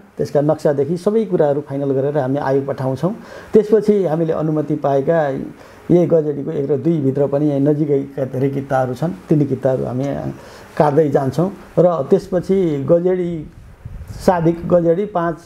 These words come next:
यको किता नम्बर दुई, सोह्र बिघा दस कट्ठाको एउटा हामीले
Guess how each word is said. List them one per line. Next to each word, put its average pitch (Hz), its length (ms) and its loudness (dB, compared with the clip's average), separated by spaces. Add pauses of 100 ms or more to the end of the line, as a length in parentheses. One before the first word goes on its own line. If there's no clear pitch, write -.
(1300)
यको 160 680 4 (120)
किता 180 320 2
नम्बर 160 300 0
दुई, 139 460 0 (400)
सोह्र 190 240 4
बिघा 147 240 -4
दस 151 280 -4
कट्ठाको 143 300 -6
एउटा 143 220 0
हामीले 151 360 -2